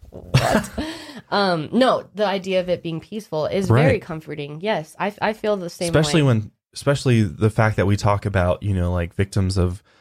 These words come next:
Speaker 2: of crime and, you know, murder and things like that, and to think that, you know, people go out of this, this life in such horrible ways, and to think that maybe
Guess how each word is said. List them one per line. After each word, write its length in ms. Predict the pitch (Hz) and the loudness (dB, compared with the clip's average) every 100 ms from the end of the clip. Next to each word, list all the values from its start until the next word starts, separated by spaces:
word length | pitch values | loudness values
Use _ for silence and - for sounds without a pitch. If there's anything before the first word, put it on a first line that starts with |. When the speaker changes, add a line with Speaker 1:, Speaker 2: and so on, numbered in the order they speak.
| _ | _
Speaker 2:
of 140 | 95 95 | -2 -2
crime 580 | - 104 95 92 90 92 | 0 2 4 2 0 0
and, 380 | 87 90 80 - | -2 -4 -8 -6
you 100 | 101 | -2
know, 220 | 87 82 | -2 0
murder 400 | 90 104 98 90 | 2 4 4 2
and 140 | 90 | 0
things 180 | 98 95 | -2 -2
like 160 | 90 - | -4 0
that, 300 | 98 92 - | 2 2 -2
and 160 | 92 | -6
to 120 | - | -6
think 360 | 90 - 98 - | -6 -2 -2 0
that, 260 | 92 90 - _ _ _ | 0 0 -4 _ _ _
you 80 | 104 | 2
know, 120 | 95 | 2
people 380 | 90 113 107 104 | 4 2 2 2
go 260 | 98 98 95 | 2 2 2
out 260 | 95 98 | 2 2
of 120 | 95 98 | 0 -2
this, 400 | 90 - - - _ _ _ | -4 -4 -10 -18 _ _ _
this 180 | 101 95 | -2 0
life 320 | 98 95 95 | 2 2 2
in 100 | 92 | -2
such 260 | 90 98 92 | -4 -4 -4
horrible 480 | - 104 104 104 90 | -2 2 2 2 2
ways, 460 | 95 110 95 90 - | 4 4 2 -2 -4
and 460 | 98 92 90 90 - _ _ _ _ | -2 -2 -2 -6 -12 _ _ _ _
to 100 | 110 | -2
think 260 | 101 110 107 | 2 0 2
that 220 | 98 87 | 2 2
maybe 560 | 95 95 98 92 92 | 0 0 0 -2 -2